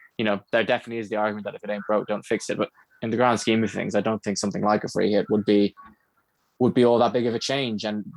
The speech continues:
potentially it would make things a little bit more consistent. And, you know, Ben mentioned before about his friends watching the hundred getting confused with things being different in,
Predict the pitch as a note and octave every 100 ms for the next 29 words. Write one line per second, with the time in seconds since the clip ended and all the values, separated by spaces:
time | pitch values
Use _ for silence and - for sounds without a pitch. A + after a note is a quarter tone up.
0 | - G#2 A#2+ A2+ G#2 G#2 G#2 A2 A2 G#2+
1 | A2+ G#2+ A2 A2 G#2+ A2 A#2 - C3+ -
2 | A2+ G#2 G#2 G#2+ G#2+ - - - - G#2+
3 | B2+ A2+ A2+ G#2+ G#2+ G2+ - - G2+ B2
4 | A#2+ G#2 G2+ G2 _ _ _ _ _ _
5 | _ _ B2 G#2+ B2 A2 G#2+ - A#2+ G#2+
6 | A#2 A2 G#2+ G#2+ G#2 G#2+ A#2 A#2 G#2 -
7 | - A2+ - A2+ G#2+ A2 G#2+ G#2+ F2 -
8 | G#2+ G#2+